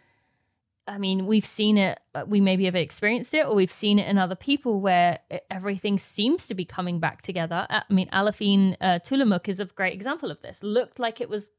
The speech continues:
coming together and then crash. Um, all fell apart, like, hips, pelvis, n-, something isn't quite right. And so,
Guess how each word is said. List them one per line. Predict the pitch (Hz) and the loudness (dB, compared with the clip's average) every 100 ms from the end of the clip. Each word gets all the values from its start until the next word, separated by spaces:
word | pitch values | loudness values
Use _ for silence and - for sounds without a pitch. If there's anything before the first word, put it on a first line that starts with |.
| _ | _
coming | 214 208 208 | -10 -8 -6
together | 208 208 202 196 190 | -4 -4 2 2 2
and | 190 180 | -4 -4
then | 170 165 - _ | -4 -6 -12 _
crash. | _ - 214 170 - - - - _ _ _ | _ -8 0 0 -2 -10 -14 -16 _ _ _
Um, | 208 190 175 175 - | -6 -4 -4 -8 -4
all | 220 | -2
fell | 226 - 190 | -2 -2 -2
apart, | 180 180 175 165 | -2 0 0 0
like, | 165 165 - _ _ _ _ _ _ | -2 -6 -6 _ _ _ _ _ _
hips, | - 214 - - - - _ | -12 -6 -4 -4 -8 -10 _
pelvis, | - 190 190 180 - - | -4 -2 -4 -4 -4 2
n-, | 202 202 - | 6 4 4
something | 233 214 220 202 | -2 -2 0 0
isn't | 190 196 | 0 -4
quite | - 190 - | -6 -8 0
right. | 226 180 - | 0 0 -2
And | 196 202 | -6 -4
so, | 214 196 185 | -2 0 -2